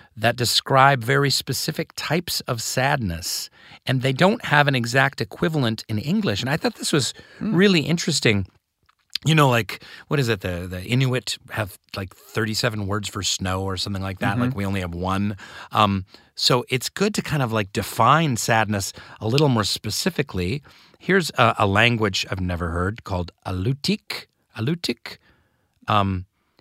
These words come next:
Speaker 1: and, uh, the word is Imasugwatwa. Imasugata.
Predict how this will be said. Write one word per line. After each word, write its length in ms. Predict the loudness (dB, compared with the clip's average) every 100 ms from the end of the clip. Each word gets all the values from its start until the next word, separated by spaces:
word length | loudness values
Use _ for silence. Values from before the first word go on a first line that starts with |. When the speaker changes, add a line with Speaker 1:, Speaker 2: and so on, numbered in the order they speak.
| -6
Speaker 1:
and, 260 | -2 0 4
uh, 360 | 4 6 2 -2 _ _ -6
the 120 | -4
word 400 | 4 8 8 6
is 460 | 2 0 0 -6 -12 _ _ _ _ _ -4
Imasugwatwa. 1500 | 0 2 0 0 -4 -4 -4 2 2 0 -10 -4 4 4 4 _ _ _ _ _ _ _ _ -4 0 2 0 0 -4 -2 0
Imasugata. 1400 | 2 2 0 -4 _ _ _ -4 -2 -2 -4 -6 -6